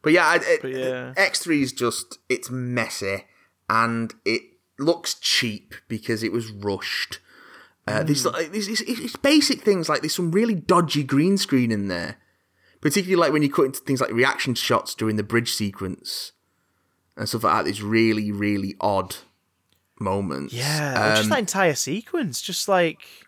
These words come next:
Speaker 1: the editing's
Speaker 2: I mean, th-,
Speaker 1: choppy.
Speaker 2: th-, there's one
Speaker 1: Like
Speaker 2: charming moment in that entire scene. It's when, like, they're walking past the cars on the bridge.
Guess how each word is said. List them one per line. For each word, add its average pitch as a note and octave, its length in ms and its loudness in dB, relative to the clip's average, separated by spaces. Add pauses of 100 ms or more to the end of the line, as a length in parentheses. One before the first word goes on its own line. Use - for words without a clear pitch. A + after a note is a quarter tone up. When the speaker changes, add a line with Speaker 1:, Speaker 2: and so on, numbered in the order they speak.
(460)
Speaker 1:
the C#3+ 160 0
editing's F#3 360 4
Speaker 2:
I G#3 60 4
mean, A3+ 100 0
th-, A#3 100 2
Speaker 1:
choppy. G3+ 340 0
Speaker 2:
th-, G#3 120 2
there's G3+ 200 0
one G#3 220 6
Speaker 1:
Like A3+ 80 -4
Speaker 2:
charming G#3 420 2
moment F#3+ 320 2
in C3 80 -6
that C3+ 100 -2
entire D3+ 300 0
scene. D#3+ 360 -4
It's - 160 -12
when, D3 200 0
like, C3 280 -2
they're C3 120 -2
walking C3 340 -4
past C#3 260 -8
the B2+ 80 -10
cars C3+ 360 -2
on A2+ 100 -6
the A2+ 80 -8
bridge. C#3+ 460 -2